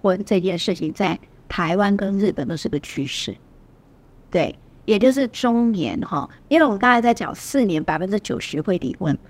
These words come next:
这个本来就是符合我们的行政院的那个统计标准里面，也就是五年内离婚的，就是本来占，占比就是百分之三十几，也就是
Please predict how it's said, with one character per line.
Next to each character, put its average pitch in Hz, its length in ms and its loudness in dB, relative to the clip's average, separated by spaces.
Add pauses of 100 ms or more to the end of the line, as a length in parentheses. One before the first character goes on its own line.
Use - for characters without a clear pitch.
(220)
这 330 140 6
个 285 100 4
本 - 200 -2
来 135 100 0
就 214 140 2
是 214 120 2
符 120 280 -6
合 - 200 0
我 139 120 0
们 156 160 2
的 151 260 0 (500)
行 202 220 2
政 247 240 4
院 226 280 4
的 147 200 0
那 175 180 0
个 165 140 0
统 - 320 -6
计 165 160 2
标 160 240 4
准 131 180 -2
里 127 80 -4
面， 156 240 -2 (220)
也 226 100 6
就 302 80 6
是 330 120 6
五 220 120 4
年 170 300 -2
内 226 180 4
离 175 160 0
婚 190 240 0
的， 156 120 -2
就 196 160 -2
是 196 100 -4
本 - 160 -8
来 143 80 -6
占， 165 320 -2 (160)
占 196 280 4
比 - 180 -2
就 175 120 -2
是 196 80 0
百 165 160 -6
分 170 140 -6
之 - 20 -6
三 175 320 -8
十 160 180 -6
几， - 180 -10
也 180 120 -2
就 262 120 2
是 294 140 2